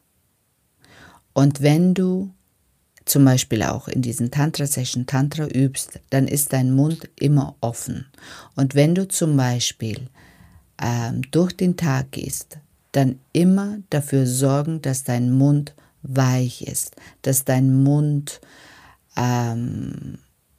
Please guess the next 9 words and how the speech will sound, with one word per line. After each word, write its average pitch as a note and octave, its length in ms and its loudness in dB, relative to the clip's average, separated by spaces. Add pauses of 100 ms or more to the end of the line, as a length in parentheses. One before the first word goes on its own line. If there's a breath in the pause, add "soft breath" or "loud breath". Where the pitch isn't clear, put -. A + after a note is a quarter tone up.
(420)
ja, C#3 280 4
den C#3 260 2
ganzen C#3+ 600 2 (180)
Widerstand D3 1200 2
einfach C3 640 0 (260)
loslässt C#3+ 960 2 (260 loud breath)
und C#3+ 240 -4
du F#3+ 120 2
verbunden E3+ 840 0